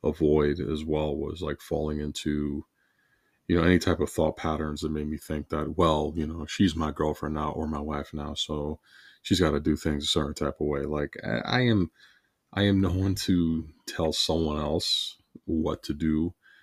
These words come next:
um, or what to think or what to say or don't talk to this person. Um, I would never once kind of, um, you know,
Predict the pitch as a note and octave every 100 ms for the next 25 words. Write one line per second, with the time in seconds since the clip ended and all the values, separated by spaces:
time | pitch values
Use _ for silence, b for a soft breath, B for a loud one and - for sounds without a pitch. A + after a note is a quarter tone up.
0 | b b - D#2 D2+ D2+ D2+ D#2+ - D#2+
1 | D#2 D2+ D2+ - D#2 F2+ F2+ E2 D#2 D#2
2 | D2 D2+ - E2 D#2 D2+ D#2+ D#2 D#2+ D#2
3 | D#2+ D2+ - D#2 D2+ - D#2 D#2+ D#2 -
4 | - D#2+ D2+ D#2+ E2 _ _ _ E2+ D#2+
5 | D#2+ E2 E2+ E2 E2 E2 E2 - _ _
6 | _ _ _ _ _ _ _ - E2 E2
7 | D#2+ - - D#2+ D#2 D#2 D#2 - D2+ D#2
8 | D#2 D2+ D#2 - _ - E2 D2+ D2